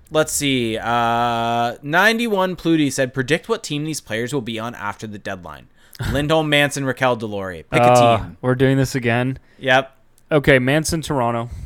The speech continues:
Speaker 1: Wow, you think he waves?
Speaker 2: Yeah.
Speaker 1: Okay.
Speaker 2: I mean, I, I don't know. I'm, I'm just
Speaker 1: I,
Speaker 2: trying to have fun
Speaker 1: I,
Speaker 2: here.
Speaker 1: I say Manson goes to the Panthers.
Speaker 2: Oh,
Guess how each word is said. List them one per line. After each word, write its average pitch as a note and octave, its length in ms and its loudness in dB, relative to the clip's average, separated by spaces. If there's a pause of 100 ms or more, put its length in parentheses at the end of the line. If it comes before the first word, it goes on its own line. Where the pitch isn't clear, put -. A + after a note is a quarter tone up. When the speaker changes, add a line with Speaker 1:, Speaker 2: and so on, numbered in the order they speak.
(1120)
Speaker 1:
Wow, C3+ 220 6
you A#2 140 -2
think E3 160 -2
he D#3 80 0
waves? C3 580 0 (880)
Speaker 2:
Yeah. A2 180 0 (520)
Speaker 1:
Okay. D3+ 260 0 (460)
Speaker 2:
I B2+ 100 -2
mean, B2+ 180 0
I, A2 240 2
I A2 140 -2
don't G2+ 80 -6
know. F#2 60 -6
I'm, A#2 180 -4
I'm B2 160 -2
just A#2+ 160 -2
Speaker 1:
I, D3 140 6
Speaker 2:
trying A2 140 -2
to G2 60 -6
have G#2 120 -8
fun - 160 -4
Speaker 1:
I, - 20 -10
Speaker 2:
here. G2+ 160 -6
Speaker 1:
I E3 160 6
say G3 260 4
Manson E3 540 0
goes D#3 460 2
to D3 440 0
the B2+ 120 -4
Panthers. A2 640 -8 (580)
Speaker 2:
Oh, D3 320 0